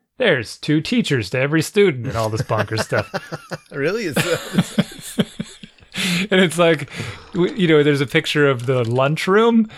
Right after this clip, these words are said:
Speaker 1: and there's kids basically, like, cooking their own lunch in the lunchroom over this chef's grill and all this crap. It's like, "What, what is this?"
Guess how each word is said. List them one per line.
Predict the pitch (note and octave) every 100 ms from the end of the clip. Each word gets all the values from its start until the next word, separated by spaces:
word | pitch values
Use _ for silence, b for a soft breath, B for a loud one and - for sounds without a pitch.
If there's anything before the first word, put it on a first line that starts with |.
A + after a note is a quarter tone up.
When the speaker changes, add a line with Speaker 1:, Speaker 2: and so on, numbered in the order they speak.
| B
Speaker 1:
and | D#3+ C#3+
there's | C3+
kids | - D#3+ D#3 B2
basically, | C#3+ C#3+ - - C3
like, | A#2+ A2
cooking | - D3+ D#3 D3
their | C3+ C3
own | C3 B2
lunch | B2 C#3+ -
in | A#2
the |
lunchroom | G#2 A2+ A2+ C#3 C#3
over | B2+ G2
this | G2 F#2+ -
chef's | - - A#2+ - - - _
grill | - A#2+ B2 C3 C3
and | B2
all |
this | A#2+ -
crap. | - A#2 B2+
It's | A#2
like, | B2 -
"What, | A#3
what | F#3
is | C#3+
this?" | - -